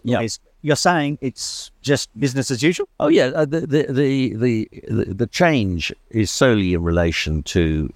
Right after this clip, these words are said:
Speaker 1: the national security law cases and, and, and linked cases,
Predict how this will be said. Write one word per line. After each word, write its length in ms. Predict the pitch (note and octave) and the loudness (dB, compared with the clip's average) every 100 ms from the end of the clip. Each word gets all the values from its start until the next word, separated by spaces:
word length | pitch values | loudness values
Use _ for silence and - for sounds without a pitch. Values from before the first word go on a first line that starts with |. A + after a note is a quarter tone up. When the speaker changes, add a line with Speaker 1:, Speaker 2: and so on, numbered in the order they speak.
| - | -4
Speaker 1:
the 100 | F2 | -2
national 320 | E2+ D#2+ - | 0 -2 -4
security 440 | - - F2+ D2+ D2 | -10 -2 0 0 0
law 160 | D#2 | -2
cases 520 | D2+ D2 C#2 C2 - - | 0 -2 -2 -4 -6 -4
and, 220 | E2 E2 | -2 0
and, 220 | - E2 - | 0 -2 0
and 180 | D#2+ D#2+ | 0 2
linked 400 | F2 D2 - - | 2 0 -4 -4
cases, 600 | C#2+ C2+ - A1+ A1 | -2 -2 -4 -6 -8